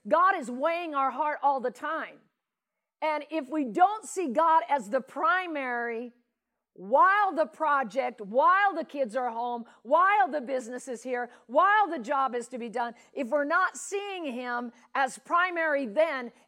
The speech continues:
it's less likely we're gonna see primary, him as primary later. Because the enemy has found a way to feed you a deception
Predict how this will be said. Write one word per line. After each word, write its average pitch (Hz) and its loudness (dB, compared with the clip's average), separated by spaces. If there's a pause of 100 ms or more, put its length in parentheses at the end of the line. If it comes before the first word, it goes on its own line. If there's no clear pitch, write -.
it's 254 -4
less 294 -2
likely 233 -2 (100)
we're 247 -2
gonna 254 -4
see 247 -10
primary, 247 -10
him 233 -10 (100)
as 220 -4
primary 214 -8
later. 214 -6 (320)
Because 285 -6
the 294 -8
enemy 392 -6 (140)
has 254 -4
found 349 -2
a 403 -2
way 240 0 (840)
to 269 -4
feed 370 -2
you 381 -4
a 381 0
deception 247 -8